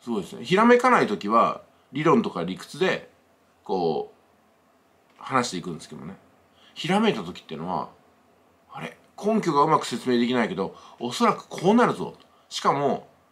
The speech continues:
「え、本当にそうなるの？」みたいなことを私は言うんですよ。そしたら、結果的にそうなるんですよね。うん。ビットコインなんてね、誰もが疑わないようなね、上昇曲線を迎えてたんですけども、あの、落ちた後はいろいろ言うんですよ。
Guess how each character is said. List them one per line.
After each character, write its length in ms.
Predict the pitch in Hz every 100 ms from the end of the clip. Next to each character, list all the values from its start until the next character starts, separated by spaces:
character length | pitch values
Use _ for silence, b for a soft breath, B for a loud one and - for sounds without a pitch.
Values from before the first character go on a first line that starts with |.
| _ -
「え、 300 | - 151 165
本 260 | - 147 185
当 100 | 208
に 100 | 208
そ 140 | 208
う 40 | 226
な 100 | 226
る 60 |
の？」 120 | 139 123
み 120 | 107
た 100 | 95
い 40 |
な 80 | 87
こ 120 | 87
と 100 | 107
を 220 | 113 104
私 260 | 85 101 95
は 60 | 95
言 80 |
う 40 | 101
ん 60 |
で 80 | -
す 80 | -
よ。 60 | -
そ 120 | -
し 60 | 131
た 80 |
ら、 120 | 143 - B B B
結 160 | 123 135
果 60 |
的 80 | 123
に 100 | 120
そ 120 | 120 117
う 40 |
な 100 | 117
る 80 | 87
ん 20 |
で 40 | -
す 40 |
よ 100 | -
ね。 120 | - - _ _ _ _ _
う 20 |
ん。 240 | 90 85 78 - _ _ _ 117
ビ 100 | 120
ッ 20 |
ト 100 | 160
コ 120 | 196
イ 20 |
ン 60 | 139
な 80 | 87
ん 60 |
て 100 | -
ね、 220 | 110 - 170
誰 160 | 147
も 100 | 196
が 120 | 135
疑 260 | 98 113 107
わ 80 | 110
な 100 | 113
い 40 |
よ 60 | 92
う 20 |
な 100 | 78
ね、 180 | 85 - - b b b
上 180 | 104 120
昇 180 | 120 110
曲 180 | 123
線 280 | - 76 67 -
を 40 |
迎 200 | 107 110
え 40 | 98
て 80 | -
た 80 | 82
ん 40 |
で 60 | 80
す 80 |
け 80 | 80
ど 60 | 78
も、 300 | 104 80 - _ _ b b
あ 80 | -
の、 200 | 107 -
落 200 | 208 247
ち 60 | -
た 100 | 226
後 120 | 233
は 60 | 143
い 60 | 120
ろ 100 | 127
い 40 |
ろ 60 | 127
言 80 |
う 40 | 135
ん 40 |
で 80 | 90
す 80 | -
よ。 120 | -